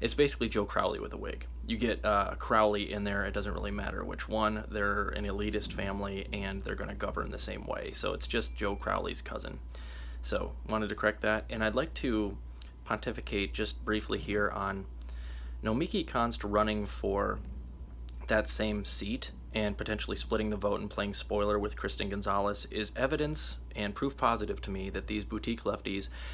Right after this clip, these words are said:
actually don't give a damn about what they say they give a damn about. They don't care about getting more progressives in Congress. That's what they say they want. That's the, that's what they say we have to do. We have to reform the Democratic Party by getting more progressives in Congress. That's their argument.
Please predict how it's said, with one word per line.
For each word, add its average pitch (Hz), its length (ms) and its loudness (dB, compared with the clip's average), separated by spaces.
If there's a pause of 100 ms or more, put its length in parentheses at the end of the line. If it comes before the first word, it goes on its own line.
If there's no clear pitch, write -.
(100)
actually 104 340 0
don't 95 240 -2
give 101 140 -2
a 98 40 2
damn 98 280 -2
about 95 440 0
what 101 200 -2
they 101 100 -2
say 98 260 0
they 107 180 2
give 110 180 0
a 110 40 -2
damn 110 200 2
about. 110 400 2 (340)
They 107 100 2
don't 110 160 2
care 104 200 4
about 98 300 2 (280)
getting 107 240 0
more 101 160 2
progressives 98 560 -2
in 98 100 -2
Congress. 98 640 -2 (340)
That's 110 200 0
what 107 100 -2
they 104 100 2
say 104 220 0
they - 140 -2
want. - 400 -4
That's 127 200 0
the, 139 220 0
that's - 220 -4
what - 80 -2
they 139 100 0
say 123 160 -2
we 113 140 0
have 104 220 -2
to - 60 -10
do. 95 180 0
We 113 120 0
have 123 140 -4
to 117 80 -2
reform 156 340 2
the 175 60 2
Democratic 131 500 2
Party 101 220 0
by 104 120 0
getting 101 200 -2
more 98 180 0
progressives 98 480 -4
in - 100 -6
Congress. - 440 -8
That's - 220 -2
their - 180 4
argument. - 460 -4